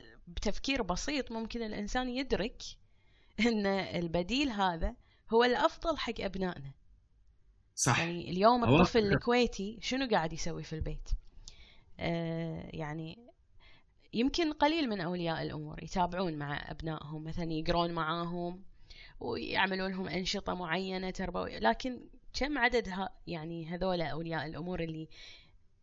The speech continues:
Speaker 1: يعني عندهم استعداد ورغبة والمود موجود إنهم يقعدون؟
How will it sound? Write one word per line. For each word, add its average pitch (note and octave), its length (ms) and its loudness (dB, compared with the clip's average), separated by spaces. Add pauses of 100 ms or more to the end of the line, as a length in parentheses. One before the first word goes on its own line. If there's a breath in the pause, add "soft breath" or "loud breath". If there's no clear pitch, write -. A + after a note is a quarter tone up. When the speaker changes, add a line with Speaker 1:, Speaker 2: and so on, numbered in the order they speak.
Speaker 1:
يعني D#3 380 -6
عندهم F3+ 300 -4
استعداد E3 680 0
ورغبة E3 500 -2
والمود D#3+ 1000 -6
موجود E3 580 -2
إنهم E3 320 0
يقعدون؟ D#3 520 -4